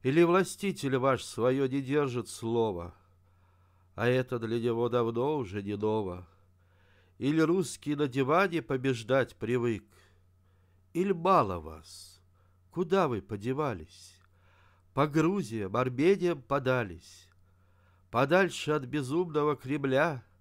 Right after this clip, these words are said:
от Запада до самого Китая бежите пятками сверкая,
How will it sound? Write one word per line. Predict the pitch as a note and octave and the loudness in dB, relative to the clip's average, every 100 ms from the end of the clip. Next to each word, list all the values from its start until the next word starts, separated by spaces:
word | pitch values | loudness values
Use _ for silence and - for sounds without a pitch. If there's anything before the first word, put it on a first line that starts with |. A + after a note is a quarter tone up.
| _ _ _ _ _ - | _ _ _ _ _ -2
от | C#3+ C#3+ | 0 0
Запада | A#2 D3 F#3 - A2+ - F#2+ | -2 4 4 2 -6 -6 -10
до | E2+ B2+ | -6 -6
самого | D3 - E3+ E3+ E3 E3 | -6 0 2 4 2 0
Китая | - F3 E3+ F3 D3+ G2+ E2+ - _ _ _ _ _ _ | -4 -2 2 2 2 -2 -8 -14 _ _ _ _ _ _
бежите | G2+ C3+ C#3 D3 C3+ C#3+ | -6 -2 -2 -2 -4 -6
пятками | B2+ C#3 C3 B2+ - A#2 | -4 0 0 -2 -8 -6
сверкая, | A#2 - A#2 A#2+ - A#2 A2 F#2 F2 F2 | -8 -6 -6 -6 -6 -4 -2 -4 -8 -14